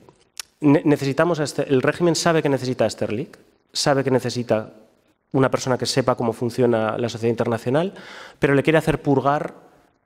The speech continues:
el haber sido en la Liga. Y entonces es como, "Te necesitamos, sabemos que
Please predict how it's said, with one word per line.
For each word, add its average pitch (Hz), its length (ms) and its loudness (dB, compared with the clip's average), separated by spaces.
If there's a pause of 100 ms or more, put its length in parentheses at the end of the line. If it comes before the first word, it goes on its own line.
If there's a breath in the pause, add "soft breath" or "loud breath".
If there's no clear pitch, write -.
(300)
el 127 120 2
haber 120 180 4
sido 110 220 0
en 104 60 0
la 98 80 -2
Liga. 95 320 -10 (1300)
Y 131 120 2
entonces 135 320 2
es 135 120 -2
como, 120 480 -2
"Te 131 120 0
necesitamos, 131 640 0
sabemos 139 480 0
que 131 140 2